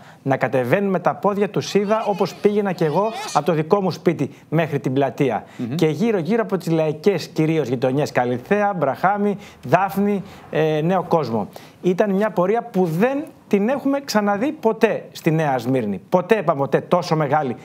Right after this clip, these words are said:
Speaker 1: συγκέντρωση και δεν την περιμέναμε. Ε, το ένα που είδα είναι αυτό. Το άλλο που είδα είναι πολιτικό. Ε, η κυβέρνηση έχει αποτύχει.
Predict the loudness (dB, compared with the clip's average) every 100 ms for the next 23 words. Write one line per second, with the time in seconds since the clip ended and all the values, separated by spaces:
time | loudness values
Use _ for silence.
0 | -10 -4 0 2 0 0 0 2 0 2
1 | 0 0 -2 -6 -12 -18 -16 -16 -6 -2
2 | 0 2 0 0 -2 -6 -20 -20 -12 0
3 | 0 2 0 0 2 2 0 0 -2 -2
4 | 0 2 2 0 0 0 2 0 0 0
5 | 2 0 -4 -12 -20 -20 -20 -20 -20 -12
6 | -2 0 2 2 2 0 -4 -18 -20 -18
7 | -16 -14 -14 -16 -4 0 0 0 -2 -4
8 | -2 0 0 0 0 0 0 0 -2 -6
9 | -2 0 0 0 -2 -2 -2 -2 0 0
10 | 0 -2 -12